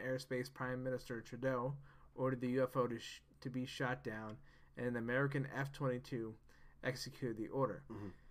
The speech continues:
Speaker 1: Canadian authorities will now attempt to recover it. Uh, the U S is trying to recover the U F O. It shot down yesterday by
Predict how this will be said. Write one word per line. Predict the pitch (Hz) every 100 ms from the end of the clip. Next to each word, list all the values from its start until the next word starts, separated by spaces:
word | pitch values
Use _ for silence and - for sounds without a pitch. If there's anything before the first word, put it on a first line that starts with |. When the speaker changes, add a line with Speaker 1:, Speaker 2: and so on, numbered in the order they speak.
| - -
Speaker 1:
Canadian | - 139 139 151
authorities | 127 - 131 131 135 135
will | 117
now | 123 123
attempt | 117 139 123
to | 123
recover | 110 - 185 117 101
it. | - - - - - - - - - - - - - -
Uh, | 117 107 101 -
the | 135
U | 127 123
S | 117 -
is | 117
trying | - 117 113
to | -
recover | 113 110 123 113
the | 110
U | 110 104
F | 104
O. | 123 120
It | 113
shot | - 110
down | 120 110
yesterday | 113 120 - 117
by | 110 107 107